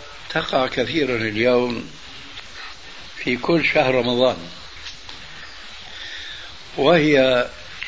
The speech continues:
أن كثير من أئمة المساجد حين يقومون بالناس صلاة القيام يقرؤون من المصحف مباشرة.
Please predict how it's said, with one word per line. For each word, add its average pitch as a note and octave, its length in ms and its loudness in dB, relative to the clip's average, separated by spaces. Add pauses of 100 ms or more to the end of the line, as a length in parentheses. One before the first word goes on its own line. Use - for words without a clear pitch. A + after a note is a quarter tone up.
(240)
أن A#2+ 680 2 (760)
كثير B2 760 4 (1120)
من A#2 160 0
أئمة C#3+ 400 4 (100)
المساجد C3+ 880 2 (840)
حين D3 300 0
يقومون B2+ 1200 2
بالناس A2 580 2 (1700)
صلاة B2+ 460 4
القيام C3+ 680 4 (1500)
يقرؤون C#3+ 1040 2
من C3+ 200 2
المصحف C3 640 2
مباشرة. A#2+ 840 4